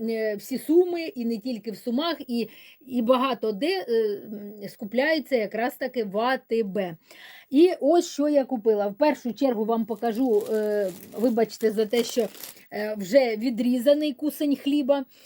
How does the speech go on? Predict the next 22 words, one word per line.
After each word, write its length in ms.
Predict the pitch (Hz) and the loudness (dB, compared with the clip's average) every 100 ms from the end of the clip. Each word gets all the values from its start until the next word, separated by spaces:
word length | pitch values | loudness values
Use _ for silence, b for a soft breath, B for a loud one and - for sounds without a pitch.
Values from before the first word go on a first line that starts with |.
| b b 214 | b b -6
Це 200 | - 311 | 4 6
у 100 | 294 | 6
нас 300 | 254 262 254 | 4 -2 -4
іде 340 | 269 220 262 - | -4 2 4 2
хліб, 420 | 202 262 277 240 170 - | -6 -2 -2 -2 -6 -6
е, 360 | 214 214 202 180 | -2 0 -2 -6
з-, 220 | 202 202 190 | -10 -10 -12
зарічний, 920 | 202 196 285 240 220 196 - 254 311 311 b b b b _ _ _ _ - - - 226 | -2 2 4 4 0 -4 -2 2 2 0 b b b b _ _ _ _ -20 -20 -6 -2
е, 380 | 208 196 196 | 0 2 2
хліб 360 | 196 247 254 233 233 | 0 0 0 0 0
зарічинський, 1000 | 202 262 262 240 269 240 - 254 240 b b b 190 | 2 2 2 -2 -2 -4 -4 -6 -8 b b b -14
з 180 | - | -14
пшеничного 680 | - 269 302 311 240 - 233 | -6 0 2 2 -2 -2 -2
борошна, 640 | 208 196 247 294 311 330 311 | -2 4 4 4 0 -6 -4
місто 540 | 233 277 330 - 285 | 0 0 -2 -4 -6
Суми, 520 | - - 226 202 196 - b b | -6 -6 -4 -4 -6 -12 b b
Сумська 460 | - 254 220 302 302 | -2 0 2 0 2
Паляниця. 640 | 277 262 240 214 - 208 | 2 2 2 -2 -6 -6
Але 200 | 233 285 | 2 4
дивіться, 440 | 254 277 294 - 240 | 4 2 2 0 -2
який 320 | 226 262 247 | -2 -2 -2
він 300 | 262 247 | 0 0